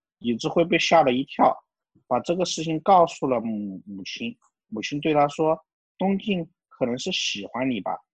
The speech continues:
下列是李智慧应该采取的行动是：对母亲发火：“妈妈，你怎么能这么说呢？他这是流氓。”这是第一个选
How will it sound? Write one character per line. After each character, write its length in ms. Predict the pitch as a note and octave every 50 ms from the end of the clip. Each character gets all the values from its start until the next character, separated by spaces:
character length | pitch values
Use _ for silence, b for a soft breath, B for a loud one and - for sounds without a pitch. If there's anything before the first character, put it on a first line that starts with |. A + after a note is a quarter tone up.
| _ _ _ _ - - - - - - -
下 300 | - - - A3 G3+ F#3+
列 200 | F#3+ F#3+ F3+ E3+
是 200 | D#3+ - - E3+
李 180 | E3 D#3 C3 A#2
智 160 | A2+ - D#3
慧 220 | C#3+ - E3+ E3 D#3
应 160 | D#3 D#3+ E3
该 180 | E3 E3 E3
采 220 | D3 - - C3+ C3+
取 180 | - - -
的 100 | A#2 A#2+ A#2
行 400 | - - - G#2 G2 F#2+ G#2 A#2
动 200 | - F3 E3 D#3+
是： 280 | D3+ - - - - D#3 D3 C#3+ C3+ C3+ B2+ A#2+ A2+ - _ _ _ _ _ _ _ _ _ -
对 240 | G#3 G3 F#3+ F3 D3+
母 60 | D3
亲 240 | - - F3+ F3+ F3
发 220 | - - F#3+ F#3 F#3
火 380 | - - - B2 G#2 F#2+ - _ _ _ _ _ _ _ _ _ _ _
：“妈 160 | - G#3+ A#3
妈， 180 | A#3 A#3 A#3 A#3
你 120 | A#3 A#3
怎 140 | - A3 G3+
么 80 | G3
能 120 | G3+ G#3+ G#3+
这 120 | A#3+ C4+
么 100 | B3 A#3
说 220 | G#3 - A3+ A3+ A3
呢？ 180 | A3 A3 A3 - - _ _ _ _ _ _ _ _ _ _ _ _ _
他 140 | - B3+ C4
这 80 | B3+
是 160 | C4+ - C#4+ C4
流 180 | A3 A3+ C4+
氓。” 400 | C4 B3 A3 G#3 A3 B3 C4 B3+ - _ _ _ _ _ _ _
这 80 | - D#3+
是 140 | - - -
第 80 | -
一 60 | D3+
个 80 | D3+ D#3+
选 160 | - - C3